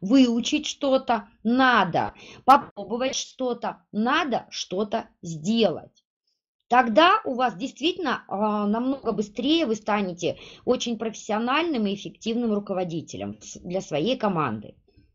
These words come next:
Давайте посмотрим, ещё подготовьте тетрадочку и, а, п-, ставьте себе галочки,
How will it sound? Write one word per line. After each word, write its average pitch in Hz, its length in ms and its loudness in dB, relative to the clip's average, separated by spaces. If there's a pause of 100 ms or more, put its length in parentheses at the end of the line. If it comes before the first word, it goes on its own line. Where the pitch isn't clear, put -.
Давайте 359 340 2
посмотрим, 285 760 0 (240)
ещё 277 320 0
подготовьте 240 640 -2
тетрадочку 269 920 -2 (260)
и, 254 340 2
а, 214 520 4
п-, - 180 -8
ставьте 269 380 -2
себе 202 300 -2
галочки, 240 800 0